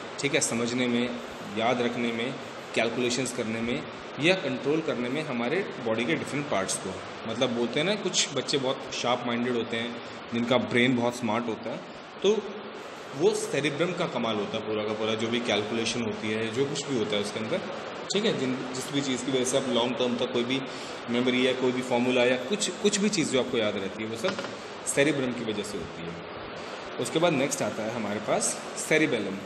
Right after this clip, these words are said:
ठीक है, जिसे स्मॉल ब्रेन कहा जाता है, जो हमारा पीछे की तरफ होता है। ठीक है, तो सेरिब्रम के नीचे की साइड में हमारा स्मॉल ब्रेन होता है, जिसे सेरिबेलम कहते हैं,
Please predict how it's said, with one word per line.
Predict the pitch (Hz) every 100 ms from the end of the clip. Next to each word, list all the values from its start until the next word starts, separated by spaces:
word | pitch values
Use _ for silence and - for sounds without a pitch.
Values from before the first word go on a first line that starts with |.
| - -
ठीक | 180 175
है, | 131
जिसे | - 190
स्मॉल | 202 151 139 143
ब्रेन | 123 117
कहा | 110 98
जाता | 101 90 -
है, | - - - - 113
जो | 135
हमारा | 127 151
पीछे | 214 151 139
की | 143
तरफ | 135 120 113
होता | 95 92
है। | 92 - - - -
ठीक | 196
है, | 214 165 - - - - - - -
तो | 151 156
सेरिब्रम | - 139 160 170 202
के | 202
नीचे | 185 139 170
की | 175
साइड | 143 123
में | 131
हमारा | 127 120 135
स्मॉल | - - 123 127
ब्रेन | 127 117 110
होता | 101 117
है, | 147
जिसे | - 143
सेरिबेलम | 139 110 117 117 120
कहते | 117 98 117
हैं, | 160